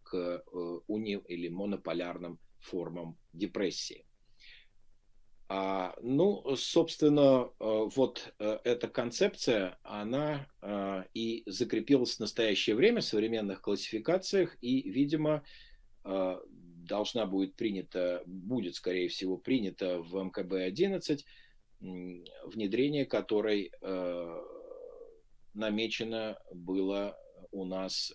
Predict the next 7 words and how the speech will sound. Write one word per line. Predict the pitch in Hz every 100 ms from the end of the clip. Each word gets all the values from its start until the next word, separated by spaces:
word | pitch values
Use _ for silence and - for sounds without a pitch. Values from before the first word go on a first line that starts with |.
| -
в | 85
двадцать | 85 98 92 -
втором | 95 90
году | 87 101 80 71
уже. | - - _ - - - - - - - - - - -
Некоторые | 180 208 - 170
дефиниции. | 147 139 139 92 - - 69